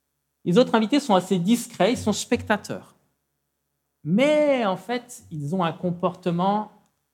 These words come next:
analysant, il regarde un peu ce qui se passe.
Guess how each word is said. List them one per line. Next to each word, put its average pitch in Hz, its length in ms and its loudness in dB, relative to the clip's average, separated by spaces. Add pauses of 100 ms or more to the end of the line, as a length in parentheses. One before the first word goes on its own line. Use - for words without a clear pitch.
(840)
analysant, 175 580 4 (440)
il 131 80 -10
regarde 135 340 0
un 123 100 -8
peu 127 160 -14
ce - 120 -14
qui - 100 -18
se - 100 -16
passe. - 540 -10